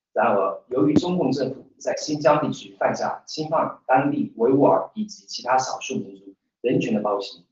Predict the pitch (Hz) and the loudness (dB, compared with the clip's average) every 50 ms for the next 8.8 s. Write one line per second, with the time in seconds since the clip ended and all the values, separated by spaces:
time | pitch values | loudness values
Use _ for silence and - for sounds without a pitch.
0 | _ _ _ _ _ _ _ - - 185 180 143 120 - 107 107 - - - - | _ _ _ _ _ _ _ -6 0 4 4 6 4 4 4 4 4 4 4 4
1 | 190 - 147 - - - - - - - - - 160 165 165 165 160 - - - | 4 4 4 4 2 0 -2 -4 -6 -6 -2 0 2 2 2 2 0 -2 -4 -4
2 | - - 151 147 160 160 165 190 202 196 196 - - - - - - 156 - - | -6 -8 -4 0 2 2 2 2 0 0 0 0 -2 -2 -2 -2 -2 0 0 0
3 | - - - - - 110 - - 135 139 - - - 120 107 104 - - - - | -2 -4 -6 -8 -10 -8 -4 0 2 2 2 2 2 0 -4 -4 -6 -8 -10 -10
4 | - 107 107 104 - 131 127 127 131 - - - 101 101 - - 120 120 104 - | -8 -6 -6 -6 -4 -4 -4 -6 -2 0 2 2 2 2 2 2 2 2 0 -2
5 | - - - - - 110 107 123 113 - - - - - - - _ _ _ _ | -6 -14 -20 -20 -16 -10 -6 -4 -4 -4 -4 -6 -8 -10 -10 -12 _ _ _ _
6 | _ _ _ _ _ _ - 127 131 - - 110 107 107 107 - _ _ _ _ | _ _ _ _ _ _ -4 -2 -2 -2 -2 -2 -2 -2 -4 -6 _ _ _ _
7 | _ - - - 131 - 196 196 - 107 101 98 - - - 135 - - - - | _ -10 -10 -6 0 2 2 4 4 2 -2 -6 -8 -6 -2 0 0 2 2 0
8 | - - - 135 131 135 139 139 - 107 107 - - - - - | 0 0 0 0 2 2 2 0 0 -2 -4 -4 -4 -6 -6 -10